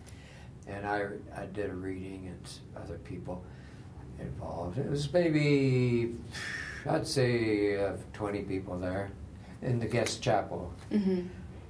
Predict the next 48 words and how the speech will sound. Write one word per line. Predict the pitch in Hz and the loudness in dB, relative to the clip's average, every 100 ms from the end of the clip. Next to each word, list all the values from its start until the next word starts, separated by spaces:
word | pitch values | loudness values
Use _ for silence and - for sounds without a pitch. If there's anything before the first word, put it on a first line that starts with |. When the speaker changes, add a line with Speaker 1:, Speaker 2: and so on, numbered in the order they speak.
| - | 0
Speaker 1:
And | 131 131 | 4 6
I | 165 | 6
had | 170 156 - | 4 2 4
put | 156 | 4
a | 123 | 4
bowl | 117 131 127 - 87 101 - - - - | 4 4 6 4 0 -2 -6 -12 -6 2
on | 110 107 | 2 2
the | 101 | 4
altar | 120 131 - 101 95 101 | 6 4 2 -2 -2 -2
with | 101 95 | -2 -2
a | - | -6
flame | - 185 170 98 | 2 4 4 0
in | 80 | -6
it. | - - 110 | -10 -2 0
I | 110 | 2
just | 139 127 120 | 2 0 4
thought | 107 - | 2 2
for | 101 98 | -4 -4
it'd | 95 | -2
be | 101 | -4
a | |
nice | 104 113 - - - | -2 -2 -4 -8 -10
effect. | 95 - 95 - - - - - - | -10 -2 0 0 -6 -16 -18 -8 -2
Speaker 2:
Mm-hmm. | 208 233 - | 0 0 -2
Speaker 1:
Uh, | - 185 - - | 0 0 0 -2
the | - | -6
p-, | - - - - - | -10 -14 -14 -14 -14
the | - - | -16 -2
priest, | 135 120 - | 0 2 0
it | 117 | -2
was | 120 - | -2 0
a | 131 | 0
ceramic | - 135 127 120 - 127 | 2 4 4 2 0 2
bowl. | 135 - - - - - - - | 2 2 -8 -14 -16 -16 -14 -4
So | 120 110 | 0 4
I | |
had | 110 120 | 4 2
put | 110 107 - | 2 0 2
oil | 104 104 98 | 4 4 4
in | 95 90 | 0 -2
there | 90 98 | -2 -2
and | 95 | -4
a | 92 | -4
wick | 92 95 92 - | -2 -2 -2 -6
and | 90 87 82 107 | -8 -8 -6 -2
lit | 104 | 0
it | 87 | 4
up. | 113 - | 4 4